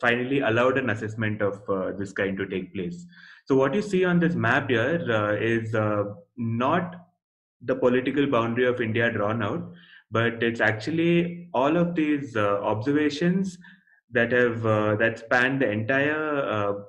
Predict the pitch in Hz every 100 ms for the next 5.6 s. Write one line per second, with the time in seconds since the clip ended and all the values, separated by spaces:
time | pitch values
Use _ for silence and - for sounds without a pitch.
0 | - 113 117 117 131 113 117 113 117 110
1 | - 107 110 151 165 123 107 104 117 113
2 | 104 - 123 117 117 113 104 123 127 123
3 | 110 104 101 101 98 98 98 95 - _
4 | _ _ _ _ - 110 110 98 101 101
5 | 92 90 95 98 95 -